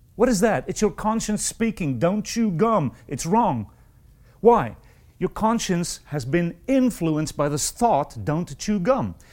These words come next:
Now another man has been chewing gum his whole life. His conscience is not influenced with the thought that it's right or wrong,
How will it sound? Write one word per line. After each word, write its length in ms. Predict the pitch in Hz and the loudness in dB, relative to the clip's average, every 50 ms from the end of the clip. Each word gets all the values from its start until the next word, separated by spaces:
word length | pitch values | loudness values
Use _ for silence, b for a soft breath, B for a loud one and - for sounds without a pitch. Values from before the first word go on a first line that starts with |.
| B B B | B B B
Now 160 | 180 196 202 | 2 4 4
another 340 | 196 196 220 294 370 403 294 | 4 4 2 2 2 2 2
man 460 | 170 147 143 135 139 180 226 214 - - - b b b b b | 2 2 2 0 0 -2 -4 -6 -8 -14 -20 b b b b b
has 140 | b 175 160 | b -4 0
been 160 | 160 208 202 | 0 -2 0
chewing 340 | - - 233 226 220 214 185 | 0 2 2 2 4 2 2
gum 180 | 180 196 190 | 2 2 2
his 100 | 185 165 | 0 0
whole 360 | - - - 214 208 196 165 135 | -2 -4 -2 0 0 0 2 2
life. 460 | 135 160 160 120 127 180 - - - b b b | 2 2 2 2 0 -4 -6 -10 -18 b b b
His 140 | b 240 - | b -2 -2
conscience 480 | - - 269 269 269 - 285 269 - - | 0 0 0 0 0 0 0 0 0 0
is 120 | 247 196 | 0 2
not 340 | 226 220 240 269 254 - - - - | 2 2 2 2 0 -4 -10 -8 -4
influenced 680 | 254 254 254 240 - - 208 196 190 190 190 180 - - | -2 0 0 0 -2 -2 -2 -2 0 0 -2 -2 -2 -4
with 120 | 170 127 | -6 -4
the 100 | 113 165 | -2 -4
thought 380 | - - - 185 185 185 175 - | -4 -2 0 0 2 0 0 0
that 120 | 175 156 | -2 -2
it's 160 | 147 117 - - | -2 -4 -6 -6
right 340 | 131 135 156 160 160 - - - | -4 -2 -2 -2 -4 -6 -6 -6
or 100 | 139 139 | -4 -4
wrong, 320 | 156 196 220 196 180 196 | -2 -2 -2 -2 -2 -4